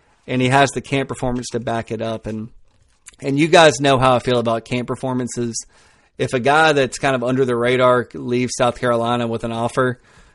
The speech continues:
I mean, they see a lot of kids at summer camp, and they don't offer everybody. So keep an eye on him. Uh, he's probably under the radar. I really do trust this, this football staff with evaluating talent that they see in person. So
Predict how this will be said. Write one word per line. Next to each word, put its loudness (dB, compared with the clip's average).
I -4
mean, 0
they 4
see 2
a 6
lot 6
of 2
kids 0
at -6
summer -2
camp, -8
and -10
they -2
don't 2
offer 0
everybody. -6
So -10
keep -2
an 2
eye 6
on 4
him. 0
Uh, -6
he's -4
probably 0
under 0
the 0
radar. 4
I 2
really 4
do -2
trust -2
this, -4
this -4
football -2
staff -4
with -12
evaluating -2
talent -4
that -6
they -2
see -6
in -10
person. -10
So -8